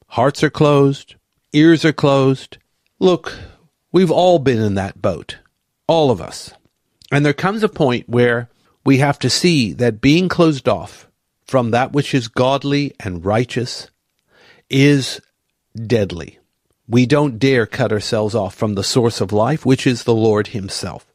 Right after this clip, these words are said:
And we should not, under any circumstance, cut ourselves off from people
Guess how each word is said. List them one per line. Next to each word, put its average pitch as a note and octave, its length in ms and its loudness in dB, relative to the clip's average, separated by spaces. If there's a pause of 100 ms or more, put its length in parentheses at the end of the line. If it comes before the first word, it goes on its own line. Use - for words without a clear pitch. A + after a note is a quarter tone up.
And E3+ 420 -2 (220)
we B2+ 160 2
should B2 380 0
not, G#2+ 360 -2 (300)
under A2+ 280 0
any F#3+ 280 2
circumstance, G#2+ 680 -8
cut B2 260 -2
ourselves A2+ 400 -2
off G2+ 300 -2 (380)
from B2 520 -2 (360)
people G#2 560 0